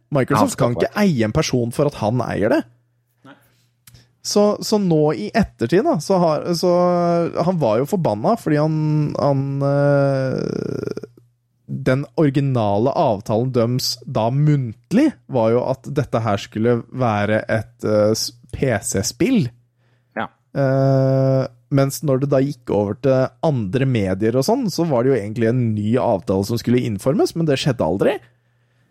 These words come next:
Speaker 1: Eh, og, og så gi-, og så dro han til denne,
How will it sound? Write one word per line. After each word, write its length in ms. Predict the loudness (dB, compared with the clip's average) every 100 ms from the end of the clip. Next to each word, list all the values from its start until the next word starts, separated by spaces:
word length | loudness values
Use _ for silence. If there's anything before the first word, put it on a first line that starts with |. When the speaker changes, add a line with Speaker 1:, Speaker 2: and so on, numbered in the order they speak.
| _ _ -8
Speaker 1:
Eh, 680 | -2 0 2 2 0 0 -4 -10 _ _ _ _ _ _ _ _ 0
og, 880 | 2 2 0 -2 -2 0 0 -2 -6 -2
og 300 | 0 0 -4 -14
så 560 | -6 -4 -4 0 2 2
gi-, 280 | 2 -2 0
og 160 | 0 0
så 340 | -4 -2 2 2 0 -4
dro 360 | -8 -2 0 2
han 180 | 2 0
til 140 | -2
denne, 380 | 0 0 0 0